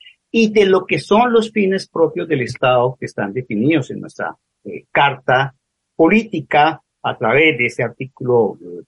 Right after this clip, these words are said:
primero y a través de, inclusive de, de, de, de, del artículo segundo, donde se define de manera concreta, y que están en todo el ordenamiento constitucional, eh,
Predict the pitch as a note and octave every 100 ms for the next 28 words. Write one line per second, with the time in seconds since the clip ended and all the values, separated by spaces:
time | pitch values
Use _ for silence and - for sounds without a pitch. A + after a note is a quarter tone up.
0 | - D3+ D#3+ F3+ D#3+ D3 C#3 G#2+ G#2 F#2+
1 | A2+ A2 B2 - A2 D3 F3 C#3+ G#2+ E2+
2 | D2 F#2 - - D2+ G2 F#2 G#2+ - -
3 | - A2 B2+ C3 A2+ A#2+ C#3+ A#2 G2+ D2
4 | D#2 G2+ B2+ A#2 G2 G#2+ G#2+ F3+ A#3 G#3+
5 | - F3+ - _ - - _ C4+ B3+ B3+
6 | A#3 A#3+ G3 F#3+ F#3+ - _ _ _ _
7 | _ _ _ - E3+ D3+ C#3 E3+ E3 D#3+
8 | F3+ F#3 D3+ C3+ B2 A#2+ A#2 A#2 A2+ G#2+
9 | C3+ - A#2+ A2 G#2+ G#2+ A2 A2+ A#2+ C3
10 | C#3 C3+ A2 F#2